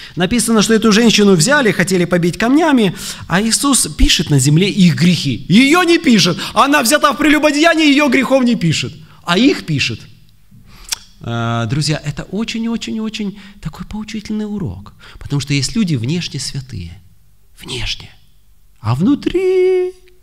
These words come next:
А внешне? А внуши-, внутри туши свет, но это вы сказали. А эта женщина внешне грешная, а в душе она святая.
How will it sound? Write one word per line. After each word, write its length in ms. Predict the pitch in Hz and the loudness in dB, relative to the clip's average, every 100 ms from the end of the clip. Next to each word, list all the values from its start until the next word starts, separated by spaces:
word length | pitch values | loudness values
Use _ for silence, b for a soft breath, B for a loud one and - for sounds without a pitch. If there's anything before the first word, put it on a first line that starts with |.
| - - - - - - - - - | -20 -20 -20 -20 -20 -20 -20 -20 -14
А 120 | 90 | -12
внешне? 540 | - 98 127 - 147 - - - B B B _ _ _ - - - - - _ _ _ _ _ _ _ _ _ _ _ _ b b b | -8 -6 -6 -6 -12 -20 -20 -20 B B B _ _ _ -20 -20 -20 -20 -20 _ _ _ _ _ _ _ _ _ _ _ _ b b b
А 80 | 104 | -6
внуши-, 320 | 113 104 - | -4 -4 -2
внутри 320 | 123 127 139 | -2 0 -2
туши 260 | 147 127 139 | -2 -2 -2
свет, 300 | 120 104 110 | -4 -4 -2
но 40 | |
это 200 | 135 143 | -4 -2
вы 100 | 113 | -4
сказали. 380 | 104 104 104 - - - B B B B B B B _ - | -6 -8 -10 -14 -16 -20 B B B B B B B _ -4
А 160 | 233 294 | 0 2
эта 200 | 359 359 | 2 0
женщина 460 | 320 466 - 359 381 | 0 2 2 0 0
внешне 480 | 392 403 - 359 | 2 2 2 2
грешная, 800 | 320 359 427 - 190 147 - - b b | 2 2 2 0 0 -2 -4 -14 b b
а 140 | - 170 | -12 -10
в 80 | |
душе 400 | 208 214 - 247 | -8 -10 -8 -8
она 240 | 240 185 135 | -4 -4 -4
святая. 640 | - 165 - 113 117 | -6 -6 -4 -4 -6